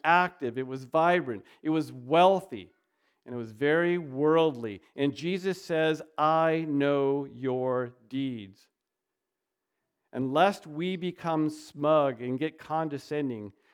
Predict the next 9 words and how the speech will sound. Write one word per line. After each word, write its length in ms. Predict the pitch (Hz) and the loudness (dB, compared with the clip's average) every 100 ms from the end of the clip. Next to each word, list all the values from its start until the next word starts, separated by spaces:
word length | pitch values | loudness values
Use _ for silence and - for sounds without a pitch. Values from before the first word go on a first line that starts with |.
| _ | _
we 160 | 139 170 | -2 2
need 140 | 185 | 2
to 40 | 175 | 0
understand 580 | 151 147 - 147 147 | -2 -4 -4 -2 -2
that 140 | 139 117 | -2 -4
God 480 | 135 147 151 139 131 | 0 2 2 0 -4
knows 400 | 135 139 135 135 - | 0 0 -2 -6 -4
our 440 | 131 135 127 123 | -2 0 -2 -6
deeds 580 | 117 127 123 123 120 | -8 -10 -8 -8 -10